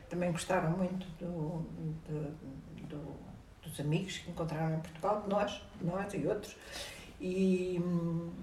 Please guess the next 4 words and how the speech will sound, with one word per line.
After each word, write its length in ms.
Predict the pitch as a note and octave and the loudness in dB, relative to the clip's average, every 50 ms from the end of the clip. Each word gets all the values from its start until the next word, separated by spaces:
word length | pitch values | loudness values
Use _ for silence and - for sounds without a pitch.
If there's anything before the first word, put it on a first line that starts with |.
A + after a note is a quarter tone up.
| - - - - - - - - | -10 -10 -10 -12 -12 -14 -12 -8
e 280 | - F3 F#3 F#3 F3 | -6 -4 -4 -2 -4
festejaram 1200 | - - - - - - - - F#3 F3+ F#3 G3 F#3+ F#3+ F3+ F3 E3 D#3+ D#3+ F3+ F3 F3 E3+ D#3+ - | -2 -2 -2 -2 -2 -2 -2 0 0 4 4 6 6 6 6 6 6 6 6 4 4 2 0 0 0
o 140 | F#3+ F#3 - | 0 0 0
Passover, 1000 | - G3+ G3 G3 G3 F#3+ - - - - - G#3+ E3+ D#3 D#3+ E3+ F3+ F3+ F#3+ | 0 2 2 4 4 4 2 0 -2 -2 0 2 2 2 2 2 2 2 0